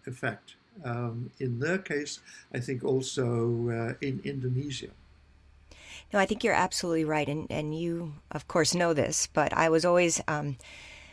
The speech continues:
Speaker 2: I've been always impressed with the Religious Freedom Institute for making the point that religious freedom helps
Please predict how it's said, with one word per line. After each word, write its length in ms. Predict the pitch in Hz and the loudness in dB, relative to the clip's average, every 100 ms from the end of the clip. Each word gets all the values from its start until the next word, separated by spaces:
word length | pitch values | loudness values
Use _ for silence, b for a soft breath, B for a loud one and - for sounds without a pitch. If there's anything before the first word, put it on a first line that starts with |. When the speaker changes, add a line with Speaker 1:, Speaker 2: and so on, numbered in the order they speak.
| B - | B 4
Speaker 2:
I've 80 | |
been 120 | 170 196 | 8 12
always 200 | 202 214 | 12 10
impressed 480 | 196 - 175 165 | 4 6 6 6
with 180 | - 160 | 0 0
the 140 | 160 151 | 2 4
Religious 360 | 156 165 165 | 4 4 2
Freedom 380 | - 185 175 151 | 2 2 2 2
Institute 560 | 147 135 165 - 139 - | 0 -2 -4 -4 -4 -4
for 240 | - 147 | 2 2
making 640 | 156 165 180 214 254 240 | 2 2 2 2 2 4
the 100 | 202 | 2
point 500 | - - 170 147 143 | -2 -2 2 2 0
that 160 | - 143 | 0 -2
religious 520 | - 147 147 156 165 - | 0 0 2 0 0 -4
freedom 560 | - 160 151 147 147 | -4 -4 -2 -2 -2
helps 720 | 151 - - 156 156 - - | -6 -8 4 4 4 0 -2